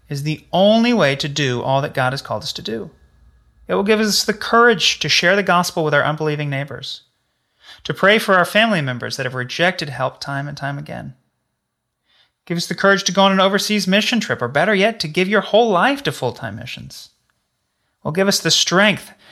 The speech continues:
to do the ethical thing at work, even though it may cost us, or cost our, our money or reputation. It will give us the ability to love those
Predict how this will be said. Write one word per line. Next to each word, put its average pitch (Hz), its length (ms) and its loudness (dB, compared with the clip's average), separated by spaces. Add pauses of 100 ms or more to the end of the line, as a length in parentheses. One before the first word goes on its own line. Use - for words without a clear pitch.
(180)
to - 100 -8
do 165 140 2
the 165 240 0
ethical 220 380 2
thing 190 240 0
at - 80 -6
work, 170 320 0
even 185 220 -2
though 185 120 2
it 175 100 -4
may 165 160 2
cost 214 520 0
us, - 300 -12 (1000)
or 143 160 0
cost 175 400 0
our, 165 200 4
our 147 320 0
money 151 440 0
or 143 400 0 (160)
reputation. 156 720 -6 (1400)
It - 240 -14
will 170 80 4
give 208 160 4
us 220 100 2
the 214 100 0
ability 196 360 4
to 180 120 -2
love 180 480 4
those - 440 -6